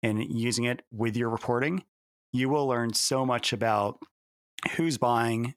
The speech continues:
what type of, like, it, it's just, it, it, it completely changed everything for me when I started reporting on, you know, with that kind of data,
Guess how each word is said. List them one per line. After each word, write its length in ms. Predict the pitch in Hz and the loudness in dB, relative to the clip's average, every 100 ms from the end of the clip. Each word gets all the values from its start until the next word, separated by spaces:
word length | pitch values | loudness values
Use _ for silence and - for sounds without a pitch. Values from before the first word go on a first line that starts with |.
| _ | _
what 180 | 113 - | -4 -2
type 220 | 143 - | -2 -2
of, 120 | - | -2
like, 260 | 123 110 - | -2 -2 -6
it, 460 | - - - 151 151 | -12 -12 -4 -4 0
it's 200 | 156 - | 0 2
just, 200 | 156 - | 0 -2
it, 220 | 175 131 | -4 -4
it, 220 | 180 143 - - | -2 -4 -6 -4
it 180 | 160 - | -4 -2
completely 760 | 143 - 180 185 147 143 131 _ _ _ _ - | -4 -2 -2 0 0 0 -2 _ _ _ _ -2
changed 540 | - 131 120 113 - - | 2 2 2 0 -2 0
everything 420 | 113 120 107 120 | 0 0 -2 -4
for 120 | 117 | -2
me 120 | 117 | -4
when 140 | 117 107 | -2 -2
I 80 | 110 | -2
started 460 | - 104 101 104 - _ _ _ - | 0 0 -2 -4 -12 _ _ _ -6
reporting 400 | 107 - 107 107 | -2 0 0 0
on, 400 | 95 92 95 131 _ - - | 0 0 -2 -6 _ -12 -6
you 100 | 110 | -2
know, 140 | 95 | -2
with 320 | 98 107 101 | 0 0 0
that 180 | 104 98 | 0 0
kind 140 | - 101 | 0 -2
of 60 | |
data, 320 | 87 95 90 | 0 0 -2